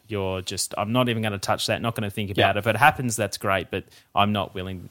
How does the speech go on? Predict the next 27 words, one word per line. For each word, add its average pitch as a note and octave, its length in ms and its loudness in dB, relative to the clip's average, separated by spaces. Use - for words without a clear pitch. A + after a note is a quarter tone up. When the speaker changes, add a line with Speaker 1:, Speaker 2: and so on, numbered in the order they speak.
Speaker 1:
to, F#2 320 -2
to - 180 -8
be G2+ 220 -2
the G2+ 80 -2
one F#2+ 240 -2
that D#2+ 120 -8
takes - 320 -4
that - 220 -4
punt. B2+ 240 4
Um, C3+ 200 4
is D#3+ 140 2
the F3+ 80 4
Speaker 2:
Not, C#3 100 8
Speaker 1:
same F#3 160 6
Speaker 2:
not E3 140 6
in D3 100 2
December. A#2 440 2
<laughs> F#3 340 -2
Speaker 1:
Exactly, A2+ 500 8
yeah. F#2 260 0
Uh, A#2+ 180 8
until C#3+ 220 8
we C#3 80 8
see A#2+ 240 4
some G#2+ 200 2
exposed G#2 460 2
form. A#2 300 4